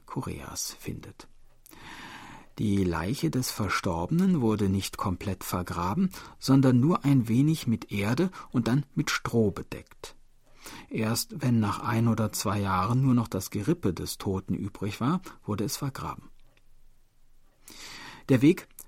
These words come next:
führt nun weiter durch dichten Wald und über hohe Steilklippen oberhalb des Meeres bis hin zum Dorf Dupomal, dem Zielpunkt der Route eins.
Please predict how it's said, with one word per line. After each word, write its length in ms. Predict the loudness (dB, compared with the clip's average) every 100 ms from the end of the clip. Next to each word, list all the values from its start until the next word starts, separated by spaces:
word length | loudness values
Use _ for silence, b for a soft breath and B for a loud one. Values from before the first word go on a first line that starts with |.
| -20 -8
führt 360 | 2 2 4
nun 240 | 4 4 4
weiter 420 | 2 4 2 2 b b
durch 240 | -8 -4
dichten 400 | -2 -2 -2 -4
Wald 380 | 0 2 2 0 -12 B B -6
und 280 | 0 2 0
über 320 | -2 -2 0
hohe 200 | 4 4
Steilklippen 800 | 4 0 0 0 0 -2 0 0
oberhalb 420 | -2 -2 -2 -2 -4
des 200 | -4 0
Meeres 420 | 2 2 2 -2 B B B B B
bis 140 | -2
hin 240 | 2 2 2
zum 280 | 2 4 4
Dorf 460 | 6 4 2 -4 -6
Dupomal, 840 | -2 0 0 -2 0 -2 -6 -12 -18 -20 -20 -20 -20 B B
dem 140 | -10 -4
Zielpunkt 760 | 2 4 4 4 4 4 0 -20 b
der 100 | -2
Route 500 | -2 -2 -6 -4 -6
eins. 480 | -6 -12 -12 -14 -14